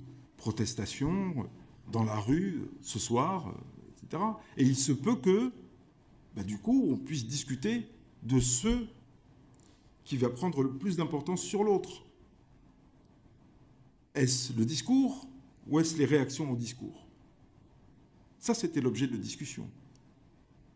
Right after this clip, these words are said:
Il y avait des discussions, mais pas sur, jamais sur la façon dont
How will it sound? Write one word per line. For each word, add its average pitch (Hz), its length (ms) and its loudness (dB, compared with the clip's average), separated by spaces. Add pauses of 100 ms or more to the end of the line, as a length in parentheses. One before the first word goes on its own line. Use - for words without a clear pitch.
(840)
Il 135 60 0
y 165 60 10
avait 220 260 4
des 147 100 -4
discussions, - 560 -10 (680)
mais 110 160 0
pas 196 180 -2
sur, - 460 -2 (100)
jamais 156 540 4 (340)
sur - 520 -2 (420)
la 92 140 -6
façon 190 420 -2
dont 143 160 -4